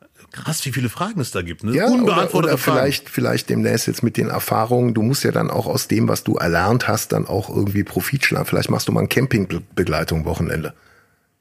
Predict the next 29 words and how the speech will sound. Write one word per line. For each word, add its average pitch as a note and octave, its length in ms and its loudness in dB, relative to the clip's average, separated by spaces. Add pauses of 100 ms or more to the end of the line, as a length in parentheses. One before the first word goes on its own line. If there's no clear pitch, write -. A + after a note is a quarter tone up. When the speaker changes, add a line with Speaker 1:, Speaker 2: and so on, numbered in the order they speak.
(240)
Speaker 1:
Ja, C#3 160 2
Mann, A#2+ 160 2
mit G2+ 100 -2
Jürgen C3+ 200 2
von D#3 140 2
der B2 100 4
Lippe. A#2 420 0
Speaker 2:
Mit C3 160 0
Jürgen D#3+ 200 2
von D#3 220 0
der A2 100 2
Lippe. G2 200 0
Speaker 1:
Und A2+ 120 0
Dönerspieß. A2+ 480 2
Speaker 2:
Der, A#2 200 2
der A2+ 180 2
spielt B2+ 260 -2
Gitarre C3 460 -2
und B2 500 -4
du A#2+ 140 0
baust A#2+ 240 2
das - 200 0
Zelt C3 260 2
auf, F#2+ 380 0
ein - 220 0
Speaker 1:
<laughs> - 20 -10
Speaker 2:
ganzes F#2+ 340 -2
Wochenende F#2+ 420 0
lang. F2+ 240 -2